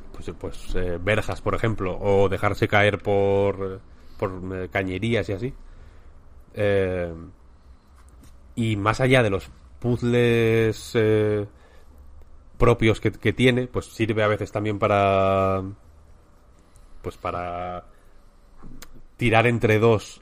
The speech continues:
de un fantasma, porque tú puedes, eh, si, si, eh,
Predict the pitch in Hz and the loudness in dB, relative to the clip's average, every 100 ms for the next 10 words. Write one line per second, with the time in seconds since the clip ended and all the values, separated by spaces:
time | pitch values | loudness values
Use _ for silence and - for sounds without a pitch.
0 | - 107 113 107 101 92 120 117 104 95 | -16 -4 -2 0 -2 0 0 0 -2 -4
1 | 85 101 110 - - - - - - - | -6 -2 0 0 -4 -18 -18 -18 -20 -20
2 | - - - 104 - - 101 95 95 98 | -20 -20 -8 -6 -6 -2 0 2 2 0